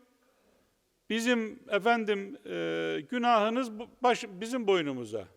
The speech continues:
günahınızı biz yüklenelim." diyorlar. Cenab-ı Hak buyuruyor ki, "وَمَا هُمْ بِحَامِل۪ينَ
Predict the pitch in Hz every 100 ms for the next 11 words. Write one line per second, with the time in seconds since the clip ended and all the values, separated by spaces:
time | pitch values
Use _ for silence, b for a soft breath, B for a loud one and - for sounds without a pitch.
0 | _ _ _ _ _ _ 208 214 226 208
1 | 214 226 226 214 196 - 156 135 123 113
2 | 101 95 90 - _ _ _ _ b b
3 | b b b - 160 196 220 233 226 214
4 | 214 247 269 220 160 127 104 104 _ _
5 | _ _ _ _ _ _ b b b b
6 | 156 190 240 262 220 233 220 196 214 226
7 | 220 220 254 240